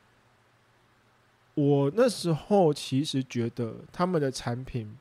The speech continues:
不是很适合这个市场。怎么说呢？就是那个东西，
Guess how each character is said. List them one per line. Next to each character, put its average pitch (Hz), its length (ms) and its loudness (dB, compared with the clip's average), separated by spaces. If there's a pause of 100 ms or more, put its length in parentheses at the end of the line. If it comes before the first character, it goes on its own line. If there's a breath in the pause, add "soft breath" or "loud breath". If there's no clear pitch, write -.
不 131 120 -4
是 175 180 -4
很 110 240 -8
适 135 260 -2
合 113 180 -8
这 120 80 -8
个 113 120 -8
市 110 220 -10
场。 - 220 -16 (1000 soft breath)
怎 139 100 -2
么 143 100 0
说 170 200 0
呢？ 160 200 0
就 185 140 -2
是 170 400 0 (760)
那 262 100 2
个 226 80 4
东 190 180 4
西， 175 520 -4